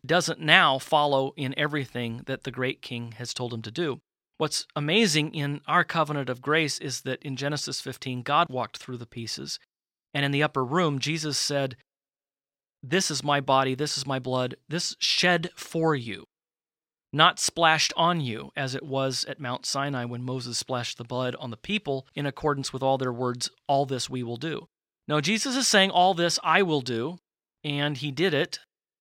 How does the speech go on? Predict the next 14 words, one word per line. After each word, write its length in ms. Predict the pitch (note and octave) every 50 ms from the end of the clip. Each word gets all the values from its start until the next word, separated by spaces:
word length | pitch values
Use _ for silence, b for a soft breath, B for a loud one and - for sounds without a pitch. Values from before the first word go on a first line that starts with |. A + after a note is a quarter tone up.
| _ _ -
said, 200 | - D#3 D3 -
"It 120 | - D#3+ E3+
is 140 | E3+ D#3+ -
finished." 600 | - - G3 F3+ D3 C#3+ E3+ - - - - - - _ _ -
And 280 | - D#3 D3+ D3+ D3 D3+
now 360 | F3 A3+ C4+ C#4 A3 F3 E3
what 220 | D#3+ D3+ E3 D#3+ D#3
he's 220 | D3 C3+ B2 A#2+
doing 440 | A#2+ C3+ C3 B2+ B2 B2 D3 F3 - -
is 200 | D3+ C#3+ C3 C#3
applying 560 | C3 - - - F3 F#3+ A#3 C4+ C4 A#3+ G3
those 220 | E3+ D#3 D3 B2
benefits, 720 | B2 B2+ C3+ B2+ B2 A2+ - - C3 C3 D3+ D#3 - - - _ -
and 200 | D#3+ D#3+ E3